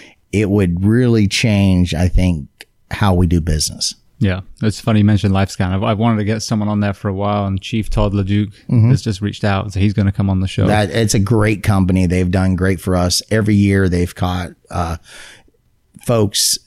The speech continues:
Speaker 1: with early stages of something, so it helps. I mean, and I, every time I talk to folks from around,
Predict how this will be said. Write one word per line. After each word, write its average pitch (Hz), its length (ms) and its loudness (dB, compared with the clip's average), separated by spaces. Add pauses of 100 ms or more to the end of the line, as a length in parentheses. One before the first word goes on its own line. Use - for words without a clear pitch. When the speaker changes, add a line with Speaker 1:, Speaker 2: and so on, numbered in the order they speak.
(100)
Speaker 1:
with 107 280 0
early 101 300 2
stages 90 360 0
of 87 80 -2
something, 98 280 2
so 92 100 2
it 87 80 0
helps. - 420 -4
I 76 40 -6
mean, 92 200 -2
and 90 160 -2
I, 90 80 -4
every 110 240 0
time 98 220 2
I 90 100 2
talk 92 280 0
to 92 60 -2
folks 92 240 -2
from 87 140 0
around, 90 520 0